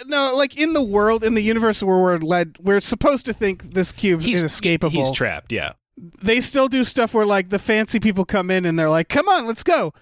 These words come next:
Speaker 1: Oh, you forgot your coat." And he goes, "Oh," and, like, turns around, and then they've already closed the door. And it's like, yeah, you don't need, like, pleasantries right now. You just need to body check your way
Speaker 2: I
Speaker 1: through the
Speaker 2: will,
Speaker 1: door.
Speaker 2: I will say that that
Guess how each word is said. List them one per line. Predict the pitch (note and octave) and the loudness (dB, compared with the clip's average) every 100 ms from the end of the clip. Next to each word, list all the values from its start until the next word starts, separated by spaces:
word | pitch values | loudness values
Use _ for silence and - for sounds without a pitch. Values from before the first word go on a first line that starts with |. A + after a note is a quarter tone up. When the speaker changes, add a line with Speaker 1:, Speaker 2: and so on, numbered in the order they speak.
| _ - | _ -2
Speaker 1:
Oh, | D#4+ | 0
you | D4 | 2
forgot | - C4 C4 A3 | 0 2 0 0
your | G3 | -6
coat." | - D4+ B3+ - | -4 0 0 0
And | E3+ | -4
he | E3 | -2
goes, | E3+ | 0
"Oh," | E4 A#4 E3 | 2 0 0
and, | D3 | -2
like, | E3 - | -4 -2
turns | G#3+ G#3 G3 | 0 0 0
around, | E3+ E3+ F3+ G#3 B3+ - - _ | 2 2 2 0 -2 -8 -18 _
and | G#3 G#3 | -2 0
then | G3+ F#3+ | 0 0
they've | F#3 | 2
already | F#3 F#3 | 2 2
closed | F3+ G3+ F3+ | 0 0 0
the | F3 | 0
door. | D#3+ D#3 F3 G#3 | 0 2 2 2
And | G3 F#3+ | 0 -2
it's | - | 0
like, | F#3+ F3 - - _ | -2 -2 -4 -20 _
yeah, | G3+ F#3+ | 0 0
you | F#3 G#3 B3 | -2 -2 0
don't | E4+ C#4+ | 0 0
need, | A#3+ A#3 G#3+ | 0 0 0
like, | F#3+ - | -2 -2
pleasantries | - E3 E3+ G3+ G#3+ - B3 A#3+ A#3+ A3+ | -4 0 0 2 0 0 0 2 2 2
right | A3+ A3+ | 0 0
now. | A#3+ A#3 | 0 2
You | A#3 A3 | 2 2
just | G#3 G#3 | 2 2
need | A3+ A3 | 0 0
to | G3 D#3 _ F#3+ F3+ | -2 -4 _ -8 -2
body | F#3+ A3 G#3 | 0 0 -2
check | - F#3+ E3 | -2 -2 -2
your | F3 D#3 | 0 2
way | D#3+ D#3+ F#3+ G#3 G3 | 2 2 2 0 0
Speaker 2:
I | F#3+ | 0
Speaker 1:
through | F3 | 2
the | D#3+ | 2
Speaker 2:
will, | A#3+ | 4
Speaker 1:
door. | B3 A3+ G#3+ G#3+ - - | 4 4 2 -2 -6 -4
Speaker 2:
I | F3+ | -2
will | F3 G3+ A3 | 0 0 0
say | G3+ - F3 D#3 D3 | -2 0 2 2 0
that | C#3 C3+ | 0 -2
that | B2+ D3 | -2 -2